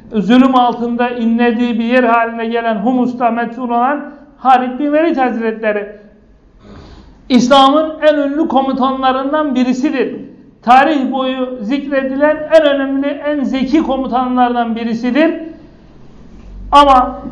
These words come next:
pek çok savaşa, yüzlerce savaşa ve gazveye katılmış olduğu halde gün gelmiş yatağında şehit olmuştur.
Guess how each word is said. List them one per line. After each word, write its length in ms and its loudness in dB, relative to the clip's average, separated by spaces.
pek 340 6
çok 220 2
savaşa, 540 2
yüzlerce 800 4
savaşa 640 0
ve 40 -8
gazveye 600 -4
katılmış 600 -4
olduğu 380 -2
halde 760 -2
gün 340 6
gelmiş 800 -2
yatağında 600 0
şehit 360 -2
olmuştur. 520 -6